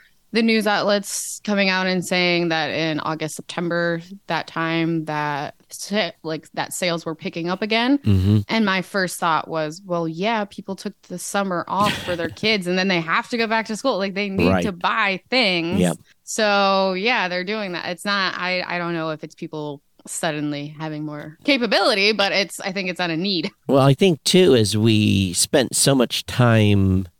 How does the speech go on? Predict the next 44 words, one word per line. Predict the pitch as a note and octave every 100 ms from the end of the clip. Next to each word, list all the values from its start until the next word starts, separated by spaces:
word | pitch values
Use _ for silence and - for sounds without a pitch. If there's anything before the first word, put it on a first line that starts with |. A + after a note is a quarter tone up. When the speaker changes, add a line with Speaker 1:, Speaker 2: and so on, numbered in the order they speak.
| -
Speaker 2:
locked | A2+ G2 - G2
down, | A#2+ A2+ F#2 F#2+
and | F#2+ G2
now | G2
this | G#2+ B2 A2
is | G2+
really | G#2+ G#2 F#2+
the | F2+
first | - G#2 -
summer | - G#2 G2 F2
where | E2+
people | - - -
could | D#2
just | - E2 - -
move | F2+ G2+ F2 E2 F#2
Speaker 1:
Mm-hmm. | F#3+ A#3+
Speaker 2:
and | -
do | - G#3+ F#3+
things. | F3 F#3+ F#3+ -
Speaker 1:
Mm-hmm. | A3 A3 -
Speaker 2:
It | G#2+
makes | G#2+ G#2 -
sense | - - A#2+ G2+ F#2 -
now | F#2+ F2+ F2 E2+
that, | F2 - _ _ _
you | G2+
know, | E2+
people | G2+ G2 E2+
are |
back | D#2+ F2+ F2 -
and | D#2+
it's | -
getting | G2+ -
cooler | - - A#2+ G2+ G2
in | F#2
some | - F#2+
regions | F#2+ F2+ F2 E2+
of | F2
the | F2
U | F2 F2
S | F2 -
and | F2
other | F2 E2+
places | - A2+ G2 - E2 E2